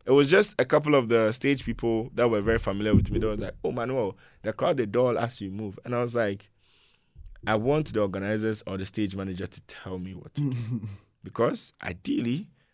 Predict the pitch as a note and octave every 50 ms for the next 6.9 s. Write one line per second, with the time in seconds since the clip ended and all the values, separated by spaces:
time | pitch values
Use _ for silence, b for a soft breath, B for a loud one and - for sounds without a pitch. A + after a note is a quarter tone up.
0 | _ - F2+ F2+ F#2 F#2 G#2 B2 C#3 D3 B2+ - G#2+ G#2+ G2+ A2 A2 A#2+ A#2+ -
1 | G#2+ G#2 G2 F#2 F2+ F2 - - - - C3+ A2+ G#2 G2+ G2 G2 F#2 F2+ G2 G2+
2 | G2 - F#2+ - G#2 G2+ - F#2+ - - F#2+ F#2+ F#2 F2+ E2+ D2 D2+ - - -
3 | - - - - - - _ _ _ _ _ _ _ _ _ _ _ _ - A#2
4 | G#2 A2+ C3 C#3+ D3+ D3 - C#3 A#2+ - F#2 G2+ G#2+ G#2 G#2 - - G2+ G2 F2+
5 | - - - - B2 A#2 G#2+ E2 F#2+ F#2+ F2+ A2+ G#2+ F#2 F#2+ F#2 F#2 F#2+ A2 A2+
6 | G#2+ G#2 A2 - - F#2+ F#2+ - - F#2 F#2+ - - - - - -